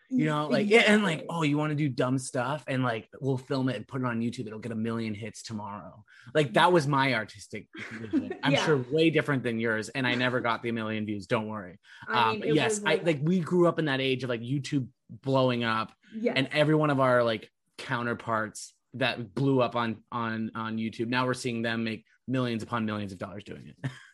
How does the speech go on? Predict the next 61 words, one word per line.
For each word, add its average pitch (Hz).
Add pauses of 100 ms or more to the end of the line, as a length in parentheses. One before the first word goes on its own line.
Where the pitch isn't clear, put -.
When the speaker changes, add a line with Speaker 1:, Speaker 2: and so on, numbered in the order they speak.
(160)
Speaker 2:
Exactly. 202
Yeah. 185
No, 214
I 214
mean, 226
like, 214
when 220
I -
was 214
in 214
middle 208
school, 190
it -
was 190
us 202
doing, 202
like, 190
dances 185
to, 190
like, 170
three 185
oh 175 (100)
three, 165
like, 170
Don't -
Trust 165
Me. 160
Like, 175
that's, 196
like, 196
what 185
it -
was. 190
But 240
I 233
was 247
the 226
one 220
Speaker 1:
Best 208
Speaker 2:
that 202
would -
always, 208
Speaker 1:
song. 202
Speaker 2:
like, - (180)
yeah, 277
best 254
song. - (320)
But 262
I 254
was 254
the 240
one 240
that 220
always, 220
like, 196
put 214
together 196
the 190
clips 202
and, 202
like, 170